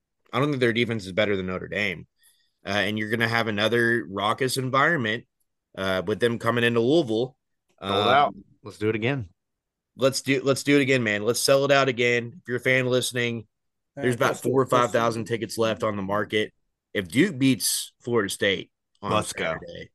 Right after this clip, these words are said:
Speaker 2: Let's go.
Speaker 1: it's gonna be sold out. It's gonna be
Speaker 2: Oh.
Speaker 1: another jam-packed one. Uh, probably looking at, at another night game, probably on E S P N. Um, if
Speaker 3: Hey,
Speaker 1: Duke gets
Speaker 3: dude.
Speaker 1: crushed, though, it could be looking at a nooner, which would be kinda boring, but whatever.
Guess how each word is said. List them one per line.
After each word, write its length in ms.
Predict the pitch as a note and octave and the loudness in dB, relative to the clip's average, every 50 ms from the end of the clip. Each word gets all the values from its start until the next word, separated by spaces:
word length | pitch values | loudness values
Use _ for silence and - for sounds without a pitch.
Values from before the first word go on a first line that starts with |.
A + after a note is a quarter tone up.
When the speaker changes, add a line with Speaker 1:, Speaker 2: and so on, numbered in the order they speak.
| _ - | _ 2
Speaker 2:
Let's 220 | G#2 G2 - - | 2 2 2 2
go. 340 | - G2 F#2 F2 E2 D#2+ - - | 2 2 2 2 0 -2 -4 -2
Speaker 1:
it's 200 | A#2+ B2 - - | -2 -2 -2 -2
gonna 200 | - - C#3 C3 | 0 0 0 0
be 140 | B2 B2+ B2 A#2 | 0 0 0 0
sold 340 | - B2 A#2 A2+ G#2+ G2 | 0 0 0 0 0 -2
out. 220 | G2 F#2 F#2+ F#2 F#2+ | -4 -4 -6 -6 -8
It's 120 | F#2+ - | -8 -8
gonna 180 | - A2 G#2+ G#2 | -8 -8 -6 -2
be 100 | G2+ A2+ | 2 4
Speaker 2:
Oh. 140 | B2 G#2 F2 | 6 6 6
Speaker 1:
another 320 | E2 E2 - - G#2+ G#2 - - | 4 0 -4 -8 -10 -10 -10 -10
jam-packed 640 | - G#2 G#2 G#2 G#2 G#2 G2 G2+ G2 G2 F#2+ F#2 - | -6 -4 -4 -2 -4 -4 -2 -2 0 0 0 -2 -4
one. 320 | F#2+ F2+ F2+ F2+ F2 F2 - _ _ _ _ _ _ _ - | -6 -6 -6 -6 -8 -10 -14 _ _ _ _ _ _ _ -10
Uh, 340 | - F#2+ G2 G2 G2 F#2+ F#2 - | -6 -4 -4 -2 -2 -4 -6 -6
probably 800 | - - A2+ A2 A2 A#2+ A2+ G2+ A2 A#2 A2+ A2+ A2 A2 A2 A2 | -2 2 2 2 2 2 -2 0 0 2 2 2 2 0 0 -2
looking 300 | G#2+ G#2 A2+ A2 - G#2+ G#2+ | -2 -2 -2 -2 -2 -4 -6
at, 260 | G#2+ G#2+ G#2+ G#2+ - - | -4 -4 -4 -6 -4 -4
at 100 | A2 G#2 | -4 -4
another 280 | G#2+ G#2+ A2 G#2+ A2 | -4 -4 -4 -4 -4
night 300 | G#2+ G#2+ G#2 G#2 G#2 F#2 | -2 -2 -2 -2 -2 -2
game, 280 | F#2 G#2+ G#2 G#2 G2+ G2+ | -2 -2 -2 -2 -4 -4
probably 320 | G2 G#2 G2 G2+ G#2 A2+ A2 | -4 -4 -2 0 0 0 0
on 160 | G#2+ G#2+ A2 | -2 -2 -4
E 100 | G#2+ G#2+ | -4 -4
S 140 | G#2 G2+ - | -6 -8 -8
P 240 | - G#2+ G#2 G#2 G#2 | -8 -6 -4 -4 -2
N. 300 | G#2 G#2 G2+ G2+ G2 G2 _ _ _ _ _ _ _ _ _ _ _ _ _ _ - | -2 -2 -2 -4 -6 -10 _ _ _ _ _ _ _ _ _ _ _ _ _ _ -8
Um, 640 | G2 G#2 G#2 G#2 G2+ G2+ G2+ G2+ G2 G2 F#2+ F#2+ - | -4 -2 -2 0 0 0 -2 -2 -4 -4 -6 -6 -4
if 120 | - A2+ | -4 -2
Speaker 3:
Hey, 60 | C3 B2 | 2 4
Speaker 1:
Duke 180 | D3 E3 E3+ G3+ | 4 4 4 2
gets 180 | C3 A2 - | 0 -2 -2
Speaker 3:
dude. 80 | - - | 0 2
Speaker 1:
crushed, 320 | C3+ C3 B2+ B2 - - | 4 4 4 4 2 2
though, 200 | - B2 A#2 A2+ | 2 2 2 2
it 60 | A#2 G#2+ | 0 -2
could 100 | - A#2 | -4 -4
be 100 | G#2+ G#2+ | -2 -2
looking 200 | G#2+ G#2 - G#2+ G2+ | -2 -2 -4 -4 -4
at 100 | G2 F#2+ | -4 -4
a 40 | |
nooner, 420 | F#2 F#2 F#2 G2 G2 G2 G2 F#2+ F#2 | -4 -2 -2 -2 -2 -2 -2 -2 -4
which 180 | F2+ F2+ - - | -4 -6 -8 -8
would 100 | - F2+ | -10 -10
be 40 | F2 | -8
kinda 220 | - F#2 F2 F2 | -6 -6 -6 -6
boring, 420 | F2 E2+ F2 F2 F2+ F#2 F#2 F#2 F2+ | -6 -6 -6 -6 -4 -6 -6 -6 -6
but 120 | F2 E2 | -6 -6
whatever. 460 | D#2 G2 F#2 F#2 F2 E2+ F2+ F2 - | -4 -4 -2 -4 -4 -6 -8 -10 -12